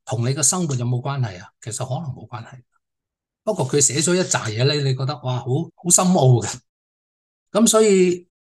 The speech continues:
普羅大眾要明白基督教神學呢，你唔會即時明白到嘅。唔明白到嘅個情況係咩啊？因為理論多咗啲，生活實際少咗啲，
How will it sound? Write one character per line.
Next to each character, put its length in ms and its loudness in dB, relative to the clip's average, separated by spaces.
普 220 2
羅 180 4
大 180 2
眾 340 0
要 200 0
明 380 -2
白 260 -6
基 160 -2
督 160 -6
教 180 -2
神 220 -2
學 60 -12
呢， 140 -8
你 140 2
唔 220 0
會 80 0
即 180 -6
時 200 -4
明 160 -14
白 200 -12
到 140 -14
嘅。 120 -16
唔 140 2
明 220 -2
白 140 2
到 160 -2
嘅 380 0
個 120 -6
情 220 -4
況 180 -2
係 80 -2
咩 120 -4
啊？ 100 -6
因 100 -10
為 380 -6
理 280 2
論 240 2
多 180 -2
咗 180 -4
啲， 260 -10
生 360 0
活 200 0
實 360 2
際 160 -2
少 360 -2
咗 40 -14
啲， 260 -8